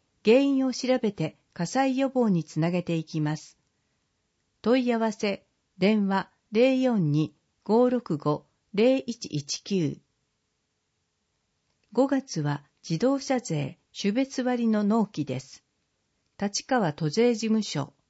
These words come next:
自動車税種別割は毎年四月一日現在、自動車検査証、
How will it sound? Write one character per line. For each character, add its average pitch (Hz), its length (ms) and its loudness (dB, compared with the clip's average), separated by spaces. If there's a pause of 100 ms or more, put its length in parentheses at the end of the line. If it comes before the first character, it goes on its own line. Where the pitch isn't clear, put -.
(880)
自 196 80 0
動 277 180 2
車 262 220 -2
税 143 380 -4 (120)
種 175 140 -4
別 240 280 -2
割 202 260 -2
は 180 240 -4 (240)
毎 220 220 -2
年 220 300 -6
四 - 140 -8
月 240 280 -6
一 233 220 -6
日 233 220 -6
現 220 260 0
在、 135 300 -6 (420)
自 190 140 -2
動 269 160 0
車 240 240 -4
検 220 260 -2
査 220 200 -6
証、 180 420 -6